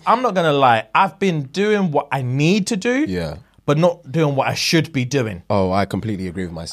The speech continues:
Speaker 2: with you,
Speaker 1: For,
Speaker 2: for
Speaker 1: like,
Speaker 2: myself.
Speaker 1: January, I was on it.
Speaker 2: Yeah.
Speaker 1: February was a bit,
Speaker 2: Mm.
Speaker 1: fam, now, I said it earlier, your
Speaker 2: Yeah,
Speaker 1: boy's
Speaker 2: yeah.
Speaker 1: on it.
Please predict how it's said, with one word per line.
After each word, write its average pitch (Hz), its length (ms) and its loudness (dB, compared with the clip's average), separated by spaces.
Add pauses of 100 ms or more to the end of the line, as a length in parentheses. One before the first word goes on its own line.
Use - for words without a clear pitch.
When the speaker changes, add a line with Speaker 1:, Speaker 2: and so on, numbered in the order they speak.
Speaker 2:
with 92 180 -10
you, 104 160 -4
Speaker 1:
For, 139 100 2
Speaker 2:
for 160 60 6
Speaker 1:
like, 156 180 4
Speaker 2:
myself. 92 520 -4
Speaker 1:
January, 226 720 0
I 143 80 0
was 131 260 -6
on 147 160 -2
it. 95 200 -10
Speaker 2:
Yeah. 82 220 -8
Speaker 1:
February 214 560 2
was 147 220 0
a 139 60 2
bit, 139 460 2
Speaker 2:
Mm. 95 300 -8 (240)
Speaker 1:
fam, 226 360 0 (460)
now, 226 440 2 (560)
I - 80 -6
said 139 180 -4
it 127 60 -4
earlier, 117 420 -2
your 113 140 -2
Speaker 2:
Yeah, 85 100 -6
Speaker 1:
boy's 156 240 -2
Speaker 2:
yeah. - 160 -4
Speaker 1:
on 156 100 0
it. 104 160 -10